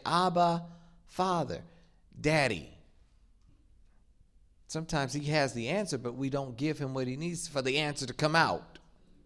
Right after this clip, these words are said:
So he's sitting there going, I know he knows something wrong. I'm just wondering when he gonna come and Oh, he just went and talked to Angela about it. Well,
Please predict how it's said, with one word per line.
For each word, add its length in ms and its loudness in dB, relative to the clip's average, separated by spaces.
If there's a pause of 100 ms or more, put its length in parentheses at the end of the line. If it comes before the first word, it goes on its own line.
(1600)
So 120 -12
he's 220 -6
sitting 200 -6
there 120 -8
going, 340 -6 (1400)
I 60 -14
know 220 -10
he 140 -8
knows 220 -10
something 260 -8
wrong. 400 -8 (1000)
I'm 280 -12
just 280 -10
wondering 440 -4
when 160 -2
he 60 -2
gonna 260 -2
come 280 0
and 160 -2 (2250)
Oh, 200 0 (560)
he 160 0
just 160 -2
went 200 0
and 100 -6
talked 260 6
to 80 0
Angela 460 2
about 320 8
it. 140 -4
Well, 440 4